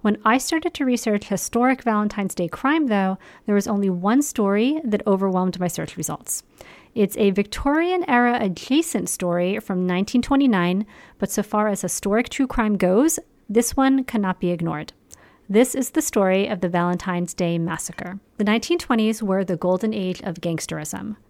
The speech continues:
Prohibition, which was a nationwide ban on the sale and import of alcoholic beverages, was ushered in by the passage of the Eighteenth Amendment in nineteen twenty.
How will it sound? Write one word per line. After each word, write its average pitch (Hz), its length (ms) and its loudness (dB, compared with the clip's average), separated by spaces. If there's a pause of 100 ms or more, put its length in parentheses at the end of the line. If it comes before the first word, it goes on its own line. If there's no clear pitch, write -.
(120)
Prohibition, 214 680 0
which 214 160 -4
was 180 180 -4
a 190 40 -4
nationwide 220 500 -2
ban 190 300 -2
on 196 80 -4
the 170 80 -4
sale 196 360 -2
and 214 120 -2
import 196 380 -2
of 196 100 -4
alcoholic 190 560 -2
beverages, 180 560 -2 (160)
was 196 220 0
ushered 262 300 -2
in 220 220 2
by 214 140 0
the 190 100 -2
passage 214 480 -2
of 180 140 -6
the 190 120 -4
Eighteenth 202 340 -2
Amendment 196 420 0
in 196 200 0
nineteen 180 380 -2
twenty. 165 320 -4